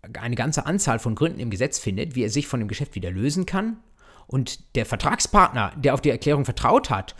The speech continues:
und dem das Gesetz auch zunächst gesagt hat, die Erklärung ist wirksam, der schaut dann in die Röhre, weil ihm, wenn Sie so wollen, das Geschäft nachträglich wieder aus der Hand geschlagen wird. Da müssen wir einen kleinen Seitenblick werfen in eine Vorschrift, die wir uns im, beim nächsten Mal noch näher anschauen werden. Aber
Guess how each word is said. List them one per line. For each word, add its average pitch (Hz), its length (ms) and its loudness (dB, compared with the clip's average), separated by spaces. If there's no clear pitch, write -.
und 147 220 4
dem 165 380 6
das 147 140 2
Gesetz 156 260 2
auch - 240 -8
zunächst 156 360 0
gesagt 156 360 -2
hat, 139 140 0
die 143 120 4
Erklärung 151 380 4
ist 143 300 0
wirksam, 196 640 4
der 139 100 6
schaut 143 260 2
dann 123 100 0
in 170 120 0
die 233 60 6
Röhre, 165 520 6
weil 117 240 0
ihm, 135 380 -2
wenn 127 100 -2
Sie 117 120 -2
so 107 80 -2
wollen, 135 160 2
das 113 120 -2
Geschäft - 280 -2
nachträglich 113 460 -6
wieder - 120 -6
aus - 80 -10
der - 100 -10
Hand 107 120 -8
geschlagen - 360 -14
wird. - 140 -16
Da 139 120 4
müssen 196 220 2
wir 147 80 2
einen 120 120 -4
kleinen 147 580 -4
Seitenblick 123 560 0
werfen 113 260 -2
in 113 60 -2
eine 113 140 -4
Vorschrift, - 340 0
die 135 60 2
wir 117 60 -2
uns 117 120 -4
im, 110 240 -2
beim 117 160 -2
nächsten 120 240 -2
Mal 110 280 0
noch 113 140 -6
näher 110 240 -2
anschauen 85 360 -6
werden. 107 300 -8
Aber 123 200 -4